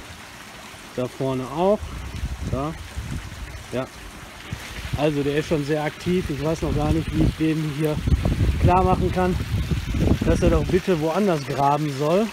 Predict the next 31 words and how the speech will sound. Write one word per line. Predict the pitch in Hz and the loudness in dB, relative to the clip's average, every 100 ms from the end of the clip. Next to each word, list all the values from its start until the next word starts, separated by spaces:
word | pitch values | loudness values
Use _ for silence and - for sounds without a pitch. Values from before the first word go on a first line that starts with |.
| - - | -6 -4
Na, | 135 170 | -2 0
ist | 151 170 | 0 0
ja | 156 | 2
nicht | 165 - | 2 2
so, | 160 | 2
als | 151 147 147 | 2 0 0
wäre | 165 160 | 2 2
hier | 160 160 | 2 0
keine | - 151 151 139 | 0 0 0 0
Wiese, | 165 170 156 156 - - - - - - | 0 0 0 -2 -6 -16 -16 -14 -14 -4
wo | 135 | 2
er | 147 | 2
sich | 139 139 143 | 0 -4 0
austoben | 160 160 - 139 131 127 117 | 0 0 -2 0 0 -2 0
dürfte. | 127 120 - - 117 - - - - - - - - - - - - - - - - | 0 0 -4 -6 -6 -6 -12 -14 -14 -14 -12 -12 -12 -12 -12 -12 -12 -12 -12 -12 -6
Naja, | 131 131 127 107 98 - - - - - - - - - - - - - | 0 0 2 -4 -6 -10 -10 -10 -10 -10 -10 -12 -10 -12 -12 -12 -10 -4
müssen | 143 180 180 | 0 0 4
wir | 175 | 4
dann | 175 170 | 4 2
so | 160 | 2
hinnehmen | 156 190 196 196 202 196 160 | 2 4 4 4 2 0 0
und, | 165 165 - | 0 0 -4
äh, | 151 156 156 - - - | -2 0 0 -4 -10 -6
wenn | 156 | -4
der | 151 143 | -2 0
Teich | 165 156 - - - - - - - - - - | 2 2 0 -10 -12 -12 -12 -12 -12 -12 -12 -6
abgelassen | - 160 175 156 160 - 151 | -4 0 2 4 2 0 0
wird, | 156 160 147 | 2 2 0
das | 131 | -4
wird, | 139 143 - | -2 -2 -2
äh, | 139 139 | -2 -2